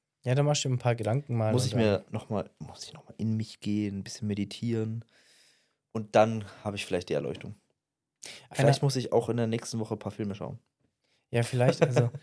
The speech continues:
Speaker 2: <laughs>
Speaker 1: ich glaub, wa-, also wenn du, wenn du so, kannst, kannst ja noch mal die, das Crossover angucken von Supernatural und Scooby-Doo. Das
Speaker 2: Ja,
Speaker 1: ist eine geile Folge
Speaker 2: das
Speaker 1: gewesen.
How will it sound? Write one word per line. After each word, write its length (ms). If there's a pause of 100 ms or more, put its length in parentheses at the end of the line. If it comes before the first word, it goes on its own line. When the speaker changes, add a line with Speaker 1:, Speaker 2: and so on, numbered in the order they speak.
(160)
Speaker 2:
<laughs> 280
Speaker 1:
ich 200
glaub, 300
wa-, 220
also 180
wenn 140
du, 100
wenn 140
du 120
so, 340
kannst, 320
kannst 200
ja 60
noch 100
mal 140
die, 340 (220)
das 160
Crossover 480
angucken 400
von 200
Supernatural 540
und 100
Scooby-Doo. 520 (760)
Das 120
Speaker 2:
Ja, 60
Speaker 1:
ist 120
eine 80
geile 200
Folge 220
Speaker 2:
das 160
Speaker 1:
gewesen. 120